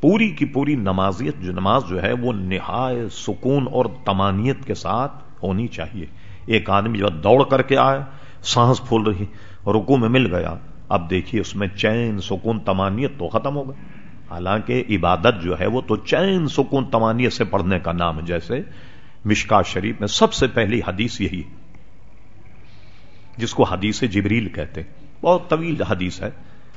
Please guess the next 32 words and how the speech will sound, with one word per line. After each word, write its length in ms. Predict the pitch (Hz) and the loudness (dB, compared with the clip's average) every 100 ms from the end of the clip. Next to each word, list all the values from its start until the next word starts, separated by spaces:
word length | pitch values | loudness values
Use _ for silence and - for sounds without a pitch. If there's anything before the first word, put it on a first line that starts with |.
| - - | -14 -8
کہ 80 | - | -4
جبریل 400 | 95 98 107 120 | 0 2 4 2
علیہ 160 | 98 104 | 2 2
السلام 500 | 101 - 98 101 85 | 0 -2 0 0 0
حضور 180 | 98 107 | -2 -2
کی 160 | 95 | -4
خدمت 440 | 87 98 90 95 92 | -4 -2 -2 -2 -2
میں 100 | 87 | -4
آئے 220 | 90 90 143 - - - - - - - | -2 -4 -6 -14 -14 -16 -14 -14 -12 0
اور 480 | 110 110 104 98 90 - | 4 6 6 6 2 -4
سوال 400 | - 120 165 151 | 0 4 6 4
کیا، 280 | - 98 98 | 0 0 2
"یا 200 | 101 104 | 4 2
رسول 360 | 87 - 104 | 0 -4 0
اللہ، 280 | 123 131 135 131 - - | 4 2 0 -6 -10 -4
احسان 500 | 104 95 143 147 87 | -2 -2 0 0 -2
کیا؟ 120 | 67 65 - - - - - - - - | -8 -12 -14 -14 -14 -14 -14 -14 -6 0
ہم 120 | 127 | 0
تو 100 | 135 | 0
سمجھتے 400 | 127 117 117 147 | -2 0 -2 -2
نا 180 | 156 143 | -4 -6
کسی 380 | - 117 - 123 | -4 -6 -2 -2
کو 140 | - | -2
برے 300 | 95 92 117 | -2 0 0
وقت 280 | 101 110 - | 2 0 0
میں 120 | 110 | -2
مدد 320 | 95 95 - | 0 2 0
کر 120 | - 95 | 0 -4
دی 160 | 104 | -4
جائے 200 | 101 98 | -4 -2
یہ 180 | 98 107 | 0 -2
احسان، 420 | 104 92 95 92 | 0 -2 -2 -4